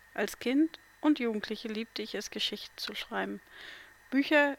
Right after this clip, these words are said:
übten eine ganz besondere Faszination auf mich aus. Stundenlang konnte ich in unserer kleinen Stadtbücherei durch die Gänge schlendern und lesen.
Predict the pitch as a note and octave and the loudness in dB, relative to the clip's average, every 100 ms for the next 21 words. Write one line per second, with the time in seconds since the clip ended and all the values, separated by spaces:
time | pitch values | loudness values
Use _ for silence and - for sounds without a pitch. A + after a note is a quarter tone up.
0 | _ A#3 - A3 - G3+ G3+ B3 - G#3+ | _ -8 -6 -4 -2 0 0 -2 -2 -2
1 | G3 G3 F#3+ - G#3+ - - - - A3+ | -2 0 -2 -6 -10 -10 -12 -12 -4 -4
2 | - - F#3+ F#3 - G3 - G3 G#3 - | -4 -6 -4 -6 -8 -10 -6 -6 -8 -10
3 | - _ - - _ - - C#4 C#4+ A3+ | -16 _ -20 -20 _ -6 2 4 4 4
4 | A#3+ - G#3+ G#3 E3+ G3 F#3 F#3 G3 G#3 | 2 -2 -2 -2 -6 -4 -4 -2 -2 -2
5 | - F#3+ F#3 G3+ G3+ F#3+ - G3 F#3 F#3 | -2 -2 -2 -4 -4 -6 -4 -2 0 0
6 | G#3 - - - - - G#3 G#3 G3+ F#3 | -2 -10 -20 -20 -10 -6 -4 -4 -4 -4
7 | G#3+ - G#3+ A3 A3 G#3+ A3 F#3 F#3 F3+ | -2 -2 0 2 0 0 -4 -4 -4 -6